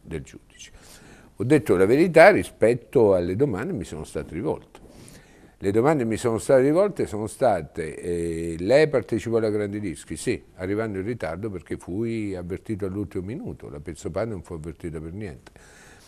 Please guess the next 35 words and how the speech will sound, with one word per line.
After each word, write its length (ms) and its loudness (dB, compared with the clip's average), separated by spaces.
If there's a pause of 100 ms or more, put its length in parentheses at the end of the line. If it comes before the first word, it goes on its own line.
(260)
"E 1120 2 (500)
lei 280 8
è 40 10
uscito 420 2
rassicurato 520 2
da 100 0
quella 220 0
riunione?" 360 -6
"Assolutamente 580 -6
no." 320 -4 (840)
Questo 260 2
mi 140 -8
si 140 -14
è 80 -14
chiesto. 420 -16 (560)
E 640 2
poi 280 8
mi 120 -2
si 120 -2
è 40 -4
chiesto 360 -2
se 100 -6
c'era 240 -2
un 60 -4
piano 240 2
di 40 -4
protezione 380 -4
civile, 360 -4
ho 20 -4
detto 320 -6
di 160 -6
sì 200 -4
e 80 -2
così 280 -8
via. 200 -6